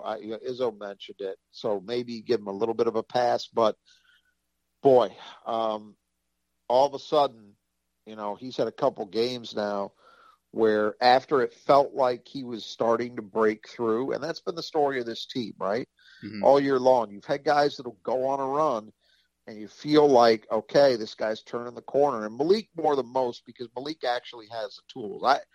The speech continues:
Speaker 1: I stand by everything I've said. There's a first-team All-Big Ten player in Malik Hall,
Speaker 2: Uh-huh.
Speaker 1: but he has to be that guy consistently.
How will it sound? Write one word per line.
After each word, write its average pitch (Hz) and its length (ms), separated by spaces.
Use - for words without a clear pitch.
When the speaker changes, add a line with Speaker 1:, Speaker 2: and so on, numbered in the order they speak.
Speaker 1:
I 160 120
stand 208 400
by 135 160
everything 123 420
I've 92 160
said. - 340
There's 143 180
a 139 60
first-team 185 560
All-Big 127 380
Ten 113 200
player 113 380
in 113 240
Malik 90 340
Hall, - 380
Speaker 2:
Uh-huh. 104 220
Speaker 1:
but 135 100
he 135 180
has 123 320
to - 80
be 113 200
that 110 260
guy 101 260
consistently. - 720